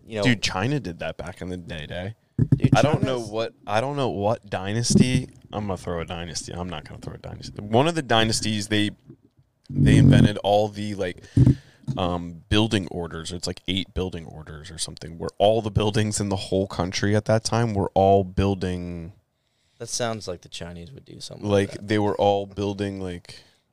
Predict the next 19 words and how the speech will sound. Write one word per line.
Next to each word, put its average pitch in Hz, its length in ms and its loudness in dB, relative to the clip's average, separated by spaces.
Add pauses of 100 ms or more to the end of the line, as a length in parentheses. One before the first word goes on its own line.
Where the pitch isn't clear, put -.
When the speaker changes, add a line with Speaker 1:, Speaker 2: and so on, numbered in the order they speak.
Speaker 2:
I - 60 -16
don't 82 140 -14
even 82 200 -18
know. 85 120 -18 (360)
Speaker 1:
They 143 100 6
were, 143 140 2
like, 123 220 -2
in 117 140 -8
unis-, 113 400 -6
they 123 140 4
were, 123 120 -4
Speaker 2:
They, 117 100 4
Speaker 1:
there 139 80 6
was 143 100 4
Speaker 2:
like, 135 100 -2
Speaker 1:
a - 20 -16
plan. 90 460 2 (180)
Speaker 2:
each 139 260 4
column, 120 400 6